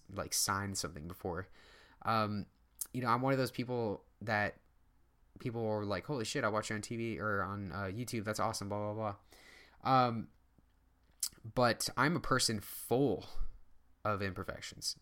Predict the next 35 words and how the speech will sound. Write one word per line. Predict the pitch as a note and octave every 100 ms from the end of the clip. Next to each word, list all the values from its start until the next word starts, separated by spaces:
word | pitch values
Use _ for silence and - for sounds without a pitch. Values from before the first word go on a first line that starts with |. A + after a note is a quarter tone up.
| _
full | - - A3
of | C#3+
imperfections. | - - F#2 - - - - - - _ _ _ _ _ _ _ _
If | B2
somebody | D#3+ D3
wants | C3+ C3
to | B2
come | C3
up | A2+
to | A#2
me | A#2
and | G#2+
say, | - G#2
"Holy, | G2 A#2 A2 G2 F#2 -
well, | G2 C#2+ - -
crap, | - C#3 A2 - -
you | G2+
know, | F2+ D#2+
you're, | A2+ G#2+ F#2+ - - - - - - - _ - -
you're | A#2+
way | A2+ G#2+ G2 - -
shorter | - - D3+ A2+
than | G#2 F2+ E2 -
I | G2+
would | G2+ G2+
have | F#2
imagined," | E2+ D#2 A#1+ E2
which | F#2+
has | G#2+ -
<laughs> | -
been | A2
said | G#2+ C#3 B2
before, | G#2 - F#2 F2+
or | F#2 G2
you, | G2+ A2+